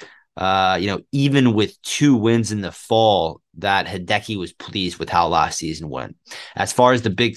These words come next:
picture is concerned, I expect him to win a major championship this season, either at, you know, Oak Hill for the P G A. I think he's gonna fare well at, at L A Country Club with Homa for the U S Open in June.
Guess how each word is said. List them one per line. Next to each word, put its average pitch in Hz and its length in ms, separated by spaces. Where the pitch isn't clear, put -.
picture 120 300
is 117 100
concerned, 117 420
I 95 180
expect - 420
him 104 160
to 92 80
win 92 160
a 90 40
major 90 280
championship 92 720
this 110 160
season, 101 340
either 92 320
at, 87 300
you 101 80
know, 90 140
Oak 101 240
Hill 123 580
for 110 160
the 90 80
P 110 260
G 95 280
A. 101 260
I 90 60
think 95 260
he's 98 220
gonna 92 120
fare 101 360
well 95 340
at, 90 140
at 104 100
L 117 140
A 101 100
Country 110 420
Club 113 340
with 95 120
Homa 110 480
for 107 140
the 95 120
U 101 160
S 95 200
Open 110 540
in 85 200
June. 104 560